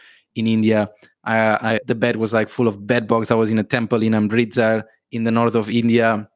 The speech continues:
I woke up full of, like, you know, bites of bed bugs, and, and I was, like, allergic to it. So I was just like, "Okay, that's enough. I'm done with all of that." I've been trying, like, hard to just, like, you know, get to something.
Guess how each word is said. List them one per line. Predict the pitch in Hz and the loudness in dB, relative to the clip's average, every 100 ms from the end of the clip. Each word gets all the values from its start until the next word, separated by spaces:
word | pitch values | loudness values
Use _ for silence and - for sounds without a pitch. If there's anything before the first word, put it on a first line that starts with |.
| _ _ _ _ - - | _ _ _ _ -14 -4
I | |
woke | 113 110 - 123 | -2 0 -2 0
up | 113 110 _ - - _ | 0 -2 _ -20 -20 _
full | - 123 120 | -2 2 2
of, | 110 | 2
like, | 110 107 107 | 0 0 0
you | 120 | 0
know, | 110 120 _ _ 110 | 0 -2 _ _ -6
bites | 123 117 117 120 | -2 0 0 -4
of | 101 | -6
bed | 113 117 104 | -2 -2 0
bugs, | 117 113 113 104 | 2 2 0 -2
and, | 107 104 104 - | -2 -2 -4 -6
and | 113 104 107 | -6 -4 -6
I | - 110 | -4 0
was, | 113 107 | 0 2
like, | 107 104 | 0 -2
allergic | 117 117 123 113 113 | -2 2 2 0 -2
to | 120 | -2
it. | 113 | -2
So | - | 0
I | 107 | 0
was | 107 - | 0 -2
just | 104 107 | -8 -6
like, | 107 | -4
"Okay, | 107 101 - - - - _ | -6 -6 -8 -12 -20 -20 _
that's | - 101 104 | -8 -6 -2
enough. | 107 107 - - | 0 0 -2 -8
I'm | 110 104 | -6 -4
done | 104 104 | -2 0
with | 104 | 0
all | 107 104 | 2 0
of | 104 | 2
that." | 110 107 | 2 2
I've | 104 104 | 2 0
been | 101 | -4
trying, | - 107 104 101 | 0 0 0 0
like, | 101 95 | 0 -2
hard | - - 107 110 113 | -6 0 2 2 0
to | 113 | -4
just, | 104 107 107 | -6 -6 -6
like, | 110 | -4
you | 113 | -2
know, | 107 156 156 | 0 -2 -4
get | 120 113 | -2 -2
to | - | -2
something. | - - 110 156 180 | -4 -2 -2 -2 -2